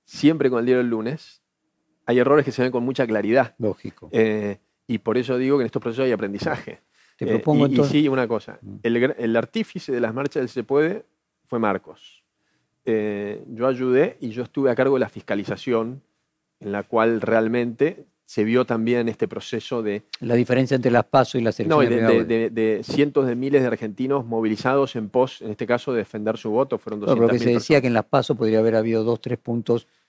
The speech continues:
Speaker 2: perdidos por mala fiscalización.
Speaker 1: Vimos que había oportunidades de mejora respecto a las paso
Speaker 2: Sí.
Speaker 1: a octubre y, y armamos una organización y funcionó bastante bien en un sistema inexplicable que Argentina siga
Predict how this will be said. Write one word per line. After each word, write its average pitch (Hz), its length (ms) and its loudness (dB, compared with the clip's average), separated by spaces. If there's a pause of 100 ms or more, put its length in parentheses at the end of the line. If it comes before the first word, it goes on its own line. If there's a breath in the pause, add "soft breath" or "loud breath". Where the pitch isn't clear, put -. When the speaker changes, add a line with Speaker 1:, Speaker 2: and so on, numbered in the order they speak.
Speaker 2:
perdidos 113 360 2
por 107 160 -2
mala 107 200 2
fiscalización. 98 840 -8 (280)
Speaker 1:
Vimos 170 640 -2
que - 140 0
había 139 200 6
oportunidades 131 340 2
de 131 60 0
mejora 147 300 2
respecto 123 360 0
a - 20 2
las 113 100 -2
paso 147 420 -2
Speaker 2:
Sí. 139 100 -10
Speaker 1:
a 110 100 -2
octubre 143 640 0
y, 104 520 -6
y 101 180 -8
armamos 110 380 0
una 120 80 -2
organización 131 500 -2
y 123 140 -4
funcionó 110 840 -4
bastante 120 540 -4
bien 185 240 0
en 117 100 -6
un 120 80 -6
sistema 120 480 -2 (1500)
inexplicable 135 720 2
que 147 60 0
Argentina 113 560 -4
siga 113 480 -4